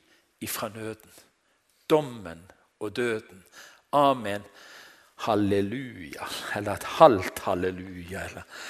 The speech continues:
hvor mye kan vi spleise på? Så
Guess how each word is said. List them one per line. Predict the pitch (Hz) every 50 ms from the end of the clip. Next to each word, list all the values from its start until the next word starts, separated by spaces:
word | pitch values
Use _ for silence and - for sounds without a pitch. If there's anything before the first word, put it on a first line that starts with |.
| - - - - - - - - - -
hvor | - 135
mye | 131 143 151
kan | - 147 131
vi | 123 113
spleise | - - - - 117 107 101 110 113 110 - - - - 139 -
på? | - 85 69 - - - - - - - _ _ _ - - - - - - - - - _ _ _ _ _ _ _ _ _ _ _ _ _ _ _ _ _ _ _ _ _ _ _ - - - _ - - _ _ _
Så | - - - -